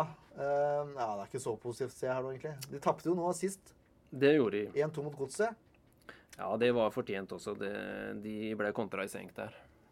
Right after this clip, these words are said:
Speaker 2: Det var for mye slurveri-, slurverier.
Speaker 1: Ja, måtte den trenden fortsette.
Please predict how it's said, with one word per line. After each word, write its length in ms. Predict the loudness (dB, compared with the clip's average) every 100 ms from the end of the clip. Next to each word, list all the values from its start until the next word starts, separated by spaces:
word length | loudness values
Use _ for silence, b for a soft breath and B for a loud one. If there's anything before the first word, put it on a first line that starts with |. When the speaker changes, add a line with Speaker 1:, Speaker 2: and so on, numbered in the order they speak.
| B B -16
Speaker 2:
Det 180 | -8 -4
var 160 | -4
for 160 | -2 -4
mye 240 | -4 -6
slurveri-, 680 | -4 -4 0 0 0 -2 -4
slurverier. 880 | -6 0 0 2 0 4 6 6 4
Speaker 1:
Ja, 200 | -2 -14 -12
måtte 320 | -12 -12 -10
den 120 | -10
trenden 300 | -8 -8 -8 -10
fortsette. 380 | -8 -8 -10